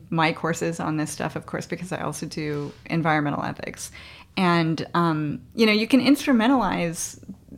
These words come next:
nature economically. That's definitely one way that we do it. It's not the only way we do it. We also, um, you know, just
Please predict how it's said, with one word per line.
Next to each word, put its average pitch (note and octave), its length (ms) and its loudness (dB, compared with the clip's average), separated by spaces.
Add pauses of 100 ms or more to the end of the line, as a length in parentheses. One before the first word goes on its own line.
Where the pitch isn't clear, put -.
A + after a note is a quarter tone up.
(160)
nature F3+ 640 2 (240)
economically. F3 800 2
That's F3+ 240 0
definitely F3 400 0
one E3+ 260 0
way D#3+ 160 -2
that D#3+ 160 -4
we D#3+ 100 -2
do D3+ 260 -4
it. B3 220 0 (260)
It's - 120 -4
not D#4 140 6
the B3+ 100 4
only B3 220 6
way D3+ 180 0
we D3 120 -4
do B2+ 200 -4
it. B2+ 140 -2
We F3 100 0
also, F#3 480 2 (300)
um, D#3+ 560 -2 (500)
you G3 140 0
know, D3+ 260 0 (240)
just - 460 -2